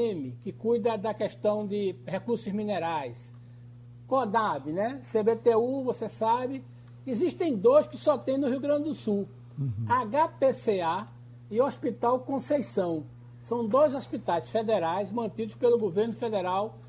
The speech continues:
Speaker 1: no Rio Grande do Sul. E tem a famosa empresa brasileira de servidores de recursos humanos, que é que contrata os, as pessoas para os hospitais de clínicas, tudinho.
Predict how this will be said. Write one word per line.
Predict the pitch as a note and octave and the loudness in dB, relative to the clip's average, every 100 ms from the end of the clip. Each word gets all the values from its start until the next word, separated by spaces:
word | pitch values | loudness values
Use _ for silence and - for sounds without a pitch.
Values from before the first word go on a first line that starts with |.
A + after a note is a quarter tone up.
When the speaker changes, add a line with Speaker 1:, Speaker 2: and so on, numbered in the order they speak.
| - | -10
Speaker 1:
no | G#3 | -4
Rio | G3 A3+ | 0 2
Grande | A#3+ B3 | 2 0
do | B3+ | -4
Sul. | - F3+ C#3 A#2 - - - - | -4 -4 -4 -6 -16 -20 -20 -8
E | C#4 | -6
tem | - D#4 D#4 E4+ | -4 2 4 4
a | - | 0
famosa | E4+ B3 A3 A#3+ C#4+ | 0 0 0 -2 -4
empresa | A3+ A3+ C4+ C4+ B3+ | -2 4 4 4 -2
brasileira | A#3+ G3 G#3 D#3 D#3+ F3 G3+ - - - - - | -2 -2 0 0 0 0 -2 -8 -18 -20 -20 -10
de | G3 | -10
servidores | - C4 A#3+ A#3+ E3 A#3 B3+ | -2 0 2 -2 2 2 2
de | |
recursos | A3+ A3+ - B3+ A#3+ - | -2 -4 -4 -6 -4 -4
humanos, | C4 F#3+ G3+ F#3+ C3 - - - - - | -4 -2 -2 -4 -6 -12 -20 -20 -20 -4
que | A#3 | -2
é | |
que | - C4 | -2 -6
contrata | - D4 G#3+ G3+ G#3+ A#3+ - A#3+ - | 0 0 0 2 2 0 -6 -10 -4
os, | A3 G#3+ F#3+ - | -2 -2 -4 -8
as | G3+ F#3+ | -8 -8
pessoas | - G#3+ - G#3+ A3 | -2 -2 0 -2 -2
para | A3+ | -4
os | |
hospitais | A3 G#3 A3+ - F#3+ | -4 -4 -8 -4 -2
de | G3+ | -4
clínicas, | - F3+ G3 A3 G#3+ F3+ F3 - | -6 -4 -2 -2 -4 -6 -10 -6
tudinho. | C4 F3+ D3+ | -6 -4 -4